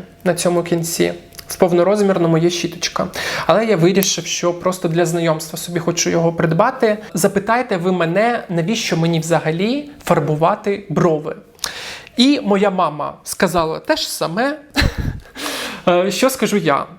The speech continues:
Е, я надивився, е, багато якихось цих відео, фото, де хлопці-моделі з такими ярко вираженими бровима. І як мені це подобається. Ось, знаєте, коли, наприклад, навіть якесь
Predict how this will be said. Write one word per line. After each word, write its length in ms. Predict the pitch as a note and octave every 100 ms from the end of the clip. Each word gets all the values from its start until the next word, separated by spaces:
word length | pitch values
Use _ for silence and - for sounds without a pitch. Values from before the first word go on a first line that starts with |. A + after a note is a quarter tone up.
| -
Е, 460 | E3+ E3 D#3+ D#3 E3
я 120 | F#3+
надивився, 840 | A#3+ G3 E3+ F#3+ F#3+ - D#3+ D#3 D#3
е, 680 | D#3+ D#3+ D#3+ E3 E3 E3 D#3 D#3+ F3 F3+ E3+ E3 E3+
багато 420 | D#3+ E3+ G3+ F3
якихось 680 | D#3+ F3+ E3+ - G3 G#3 F#3
цих 240 | - -
відео, 600 | E3 B3+ B3+ G3+ F#3 E3+ E3
фото, 320 | G3 B3 F#3+
де 280 | E3 F3 F#3
хлопці-моделі 1120 | - G3 G3 G3 F3+ E3 D#3+ F3+ A#3+ A#3+ F#3+ D#3+ - -
з 80 | -
такими 320 | - F3+ D#3+
ярко 440 | D#3 F3+ G3+ -
вираженими 800 | D#3 D#3+ F3+ E3 E3 E3 E3 E3 F3
бровима. 720 | D#3 D#3+ D3 D#3+ D#3 C#3+ D3 - - - - -
І 80 |
як 240 | D3+ G#3 -
мені 220 | D#3+ F#3+
це 140 | F#3+
подобається. 920 | - E3+ E3 D3+ D#3+ D#3+ D#3+ - D#3+ D#3+
Ось, 340 | E3+ E3 -
знаєте, 300 | E3 F#3 F#3
коли, 220 | D#3 D#3+
наприклад, 420 | E3 E3 E3 D#3+ D#3+
навіть 280 | D#3 D3+
якесь 260 | E3 D#3+ -